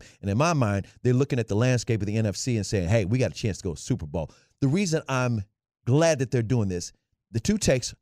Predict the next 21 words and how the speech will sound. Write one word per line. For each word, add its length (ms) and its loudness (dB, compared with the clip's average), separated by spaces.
are 140 2
they 200 4
recognize 520 2
their 100 0
mistake 500 -2
on 140 0
Amari 260 0
Cooper. 400 -4
I 40 0
mean, 160 2
it's 160 -8
one 160 0
thing 180 -2
you 80 -2
trade 260 -2
him 120 -2
away. 160 0
Whatever 420 2
your 220 2
real 400 0
reasons 400 -6